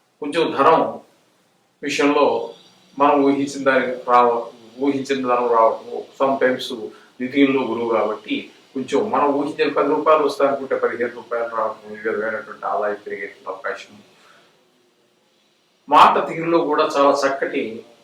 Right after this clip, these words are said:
ఒక సౌమ్యత ఉండటం, ప్రేమ అది ఉండటం, మన మాటలో ఉంటుంది, ఎదరవాళ్ళు మనకి ఇచ్చే, మనతో మాట్లాడే విధానంలోనూ కూడా ఆ రెండు కూడా ఈ గురువు వల్ల ఆ ప్రభావాలు కనిపిస్తూ ఉంటాయి. ఇకపోతే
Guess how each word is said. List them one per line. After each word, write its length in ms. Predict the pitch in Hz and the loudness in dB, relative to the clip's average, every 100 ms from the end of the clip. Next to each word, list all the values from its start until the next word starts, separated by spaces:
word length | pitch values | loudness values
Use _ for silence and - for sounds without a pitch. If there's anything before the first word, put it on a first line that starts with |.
| _ - | _ -16
ఒక 200 | - 120 | -6 -4
సౌమ్యత 760 | - 139 - 156 113 117 - - - _ 123 | 2 4 4 2 4 2 0 -6 -20 _ -10
ఉండటం, 360 | 123 120 123 | -6 -4 -4
ప్రేమ 300 | 120 117 120 | -2 2 2
అది 400 | 117 113 104 110 | 2 0 -4 -6
ఉండటం, 320 | 104 104 - - - _ _ _ _ _ _ - | -6 -8 -10 -20 -20 _ _ _ _ _ _ 0
మన 220 | 127 143 | 2 4
మాటలో 440 | 139 139 147 147 | 4 4 4 2
ఉంటుంది, 400 | 147 139 131 135 | 0 0 -2 -2
ఎదరవాళ్ళు 540 | 139 127 123 127 143 131 | -2 -2 0 4 6 4
మనకి 260 | 120 113 | 0 -6
ఇచ్చే, 320 | - - 113 | -14 -8 -6
మనతో 320 | 117 110 147 139 | -4 -4 -2 2
మాట్లాడే 400 | 143 127 127 117 | 2 2 0 -2
విధానంలోనూ 680 | 104 104 110 113 107 107 | -6 -6 -6 -6 -12 -18
కూడా 360 | 104 - - - - _ - | -20 -20 -18 -18 -20 _ -8
ఆ 160 | 110 117 | -4 -2
రెండు 180 | 107 110 | -4 -6
కూడా 420 | 104 107 175 - - - | -6 -6 -6 -8 -18 -10
ఈ 180 | 127 120 | -8 -6
గురువు 280 | 123 131 120 | -4 -2 0
వల్ల 520 | - 131 107 104 - - _ - | 0 -2 -4 -4 -6 -12 _ -4
ఆ 120 | 123 - | -2 -2
ప్రభావాలు 680 | - 113 113 110 107 - | -4 -2 0 2 0 0
కనిపిస్తూ 480 | 107 98 95 - - | -6 -12 -12 -14 -14
ఉంటాయి. 460 | 98 95 - - - _ _ _ _ - | -14 -16 -18 -20 -20 _ _ _ _ -16
ఇకపోతే 800 | 123 - 113 - 113 - 104 - | -10 -8 -8 -10 -14 -14 -18 -18